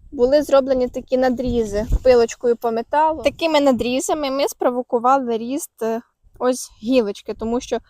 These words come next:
тут були такі плодові, плодушечки, плодові утворення, а нам потрібно, щоб була гілка, і цим ми спровокували її ріст. Подивіться, яка вона вже тут,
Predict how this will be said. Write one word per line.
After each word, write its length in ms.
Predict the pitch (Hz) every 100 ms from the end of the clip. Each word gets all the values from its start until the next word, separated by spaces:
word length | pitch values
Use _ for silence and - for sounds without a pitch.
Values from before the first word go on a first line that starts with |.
| _ - _
тут 180 | 269 269
були 300 | 226 240 240
такі 300 | 233 233 233
плодові, 520 | 226 233 233 240 208 -
плодушечки, 760 | 254 226 285 - 415 - 403
плодові 460 | 359 294 262 302 285
утворення, 640 | 294 330 294 294 294 277 285 _ _ _ _ _ _ _
а 140 | -
нам 240 | 269 330 403
потрібно, 580 | 269 262 302 294 277 311 _
щоб 260 | - 233 247
була 300 | 226 277 302
гілка, 420 | 254 226 214 -
і 120 | 220
цим 300 | 240 330 349
ми 140 | 262 269
спровокували 840 | - 254 240 - 254 214 220 220
її 320 | 226 247 240
ріст. 220 | 226 220 -
Подивіться, 420 | 226 247 233 233
яка 220 | 214 233
вона 240 | 226 226
вже 140 | 233 233
тут, 280 | - 294